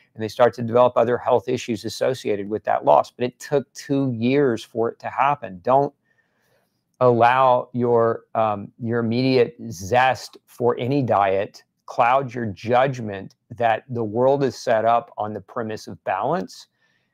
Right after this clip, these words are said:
And so you always wanna look at balance as a place to try to stand and hold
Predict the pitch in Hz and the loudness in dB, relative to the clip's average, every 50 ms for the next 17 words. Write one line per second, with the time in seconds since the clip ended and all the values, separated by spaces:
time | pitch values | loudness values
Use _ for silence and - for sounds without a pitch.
0 | _ _ - 117 - 139 127 120 117 120 - 104 107 123 135 147 139 117 123 131 | _ _ -12 -8 -4 -2 0 0 0 -2 0 2 2 2 2 2 0 -2 -4 -4
1 | 123 120 117 117 110 - 117 107 - 95 82 - 101 95 107 127 131 113 104 110 | -4 -2 -2 -2 -2 -2 -2 -4 -4 -6 -4 -2 -2 -2 -2 -4 -4 -6 -6 -8
2 | 120 - - - _ _ _ - 113 113 107 117 95 - - - 123 120 120 113 | -12 -14 -18 -20 _ _ _ -2 -2 0 -2 -4 -10 -10 -8 -4 -2 0 -2 -2
3 | - - - - 113 - - - - 117 110 110 107 104 - - - - 113 107 | -4 -10 -14 -14 -14 -12 -8 -4 -2 0 0 0 -2 -4 -8 -12 -12 -8 -8 -8
4 | 104 101 98 95 90 87 - - - 156 170 160 127 113 107 104 117 | -6 -8 -8 -10 -12 -14 -12 -4 0 2 4 4 4 2 0 -2 -6